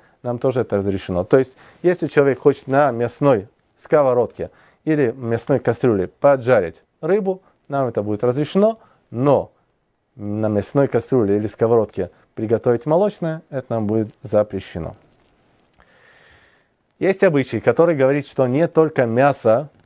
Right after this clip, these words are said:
после мяса и перед молоком нам надо ждать шесть часов. Также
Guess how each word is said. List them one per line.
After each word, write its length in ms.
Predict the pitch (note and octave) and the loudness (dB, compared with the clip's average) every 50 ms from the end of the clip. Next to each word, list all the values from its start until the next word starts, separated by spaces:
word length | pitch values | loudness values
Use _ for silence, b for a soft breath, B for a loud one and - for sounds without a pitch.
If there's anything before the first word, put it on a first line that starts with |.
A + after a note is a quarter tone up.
| _ _ _ _ _ _ _ _ _ _ _ _ _ _ _ _ _ _ | _ _ _ _ _ _ _ _ _ _ _ _ _ _ _ _ _ _
после 300 | B2+ B2+ - - A#2 A2 | -4 -4 -2 -2 -2 0
мяса 440 | A#2 A#2+ A2+ A2 - G#2 F#2 F2+ - _ _ _ | 2 2 0 0 -2 -6 -8 -8 -10 _ _ _
и 60 | - G#2+ | -16 -6
перед 280 | - C3 C3 C3+ A2 | -2 0 0 0 0
молоком 520 | G#2 G2+ G2 F#2+ - - C#3+ D3 D#3 D#3 F3+ | -2 -4 -4 -4 -2 0 0 0 0 -2 -8
нам 220 | F3+ A#2+ G#2+ A2 A2+ | -6 -6 -4 -2 0
надо 220 | A2 G#2+ G2+ G2 | 0 0 0 -2
ждать 320 | F#2 F2+ G2+ G2+ G2+ - - | -2 -2 -2 -4 -4 -6 -14
шесть 280 | - - G#2+ G2 - - | -12 -8 -6 -6 -6 -8
часов. 340 | - E2+ - - D2+ E2 - B B B B B B B | -14 -12 -8 -8 -8 -8 -8 B B B B B B B
Также 500 | - F3 C#3+ A#2+ G#2 F#2 G2+ G2 B2 D#3 | 2 2 4 4 0 -4 -4 -6 -6 -6